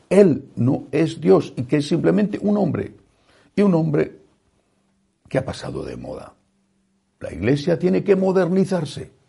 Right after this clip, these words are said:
Esto no lo dicen, o no lo dicen solo los ateos o los de otras religiones, y ni siquiera los así llamados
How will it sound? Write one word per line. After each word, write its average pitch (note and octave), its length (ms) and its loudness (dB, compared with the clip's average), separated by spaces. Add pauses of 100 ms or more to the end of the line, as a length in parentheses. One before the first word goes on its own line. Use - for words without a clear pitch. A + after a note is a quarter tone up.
(640)
Esto D#3 240 -2
no F#3 160 2
lo A#2 160 4
dicen, B2 540 2 (680)
o D#2 100 -6
no E2 140 -4
lo G#2 120 0
dicen A2+ 340 0
solo A2+ 540 -2 (540)
los - 440 -6 (640)
ateos A2 640 0
o - 80 -8
los E2 220 -6
de F#2 80 -2
otras C3 260 2
religiones, B2+ 840 -2 (1500)
y F3 100 2
ni F#3+ 140 2
siquiera G#3 440 2
los C3+ 440 4 (500)
así - 300 -2
llamados B2 640 0